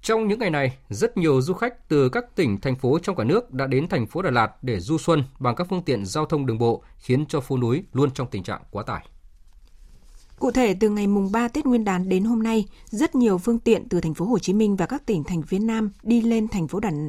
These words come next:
Speaker 2: Đà Lạt, làm cho tuyến đường ba phần tư từ đầu đèo Pren vào thành phố bị ùn tắc. Đêm mùng ba Tết Nguyên đán, trên tuyến đường dài chừng một ki-lô-mét này, hàng trăm phương tiện phải nhích từng mét để vào thành phố, trong khi làn ngược lại rất ít xe di chuyển.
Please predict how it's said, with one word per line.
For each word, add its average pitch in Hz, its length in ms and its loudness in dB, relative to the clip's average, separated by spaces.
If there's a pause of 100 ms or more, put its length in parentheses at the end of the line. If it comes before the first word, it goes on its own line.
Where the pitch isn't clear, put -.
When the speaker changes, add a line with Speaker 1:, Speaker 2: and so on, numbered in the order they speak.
(120)
Speaker 2:
Đà 185 180 -2
Lạt, 170 200 -2 (340)
làm 208 180 2
cho 240 140 -4
tuyến 220 300 -2
đường 190 380 0 (140)
ba 226 200 -6
phần 185 200 -4 (100)
tư 220 320 2
từ 175 140 2
đầu 165 200 -2
đèo 160 180 -4 (100)
Pren 202 260 -2 (320)
vào 180 240 0
thành 151 180 -8
phố 160 340 -8
bị 247 100 -4
ùn 175 100 -4
tắc. 220 220 -4 (580)
Đêm 220 240 4
mùng 175 200 0
ba 196 160 2
Tết 277 140 -2
Nguyên 220 160 0
đán, 190 280 0 (300)
trên 240 240 0
tuyến 214 200 0
đường 202 280 0
dài 180 300 -4
chừng 185 240 -2
một 175 160 -2
ki-lô-mét 214 360 -2
này, 180 220 -2 (300)
hàng 220 180 2
trăm 285 340 2
phương 262 160 2
tiện 233 320 2
phải 160 200 -4
nhích 220 300 0
từng 156 200 0
mét 247 260 -2
để 170 80 -2
vào 160 120 -2
thành 151 140 -4
phố, 175 300 -2 (300)
trong 233 160 2
khi 208 220 2
làn 175 220 -2
ngược 165 160 -4
lại 180 240 -2
rất 214 260 -6
ít 254 200 -4
xe 196 260 -4
di 180 140 -2
chuyển. 180 260 2